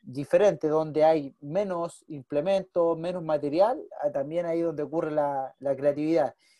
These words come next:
Y se pueden sacar adelante perfectamente entrenamientos sin, sin carga externa, se pueden. Yo en ese caso, para responder la, la pregunta que nos hacía la compañera,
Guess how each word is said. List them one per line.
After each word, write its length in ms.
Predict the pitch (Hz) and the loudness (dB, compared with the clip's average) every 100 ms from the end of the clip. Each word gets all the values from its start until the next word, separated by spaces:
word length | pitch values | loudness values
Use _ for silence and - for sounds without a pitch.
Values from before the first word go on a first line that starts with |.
| _ | _
Y 100 | 165 | -8
se 140 | 143 165 | -2 0
pueden 260 | 214 233 | 2 0
sacar 260 | - 180 190 | 2 2 6
adelante 420 | 185 170 196 196 | 6 4 0 -2
perfectamente 760 | 160 143 208 208 208 208 208 208 | -8 -6 -6 -2 -2 -2 -6 -14
entrenamientos 760 | 196 196 196 196 214 - 202 | -8 2 2 2 -6 -10 -12
sin, 640 | - 214 208 208 202 196 196 | -8 -10 -10 -10 -12 -12 -12
sin 220 | - 202 | -10 -2
carga 260 | 214 196 190 | 2 2 0
externa, 480 | 185 226 220 196 | -2 -6 -6 -8
se 180 | 175 147 | -8 -8
pueden. 480 | 143 214 160 120 135 | 0 2 2 0 -4
Yo 100 | 180 | -2
en 80 | 208 | -2
ese 180 | 226 208 | -4 -2
caso, 640 | 233 220 220 214 208 202 - _ _ - | -4 0 2 4 4 2 -4 _ _ 0
para 240 | 156 156 156 | 6 6 6
responder 440 | 165 175 170 196 | 2 0 2 4
la, 340 | 196 185 170 143 | 6 4 2 0
la 120 | 147 | 0
pregunta 400 | 147 151 175 180 | 0 -6 -4 -4
que 80 | 160 | -4
nos 120 | 156 | -6
hacía 460 | - 175 165 156 147 _ _ _ _ _ _ - | -2 2 4 2 -2 _ _ _ _ _ _ -4
la 300 | 127 110 110 | 2 2 2
compañera, 680 | 127 - 127 160 202 254 | -4 -4 -4 2 2 2